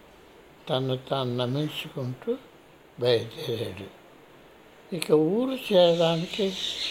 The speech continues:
ఐదు వందల కిలోమీటర్ల దూరం ఉండగా కారు నడుపుతుంటే నిద్ర వచ్చి ఓ పెద్ద కాంక్రీట్ కట్టును ఢీకొని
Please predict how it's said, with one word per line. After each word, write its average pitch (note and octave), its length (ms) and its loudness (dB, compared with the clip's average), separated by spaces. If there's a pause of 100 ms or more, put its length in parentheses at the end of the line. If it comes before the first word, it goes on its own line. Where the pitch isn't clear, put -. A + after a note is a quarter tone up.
(400)
ఐదు C#3+ 300 6
వందల C#3+ 340 0
కిలోమీటర్ల D3+ 880 2 (100)
దూరం C3+ 440 0
ఉండగా C3+ 520 -4 (680)
కారు G3+ 560 4
నడుపుతుంటే D#3 880 -2
నిద్ర A#2 380 -2
వచ్చి C#3 600 -2 (640)
ఓ D3+ 80 8
పెద్ద F#3+ 640 6
కాంక్రీట్ C#3 800 -2
కట్టును C3+ 500 -6
ఢీకొని C3 480 -6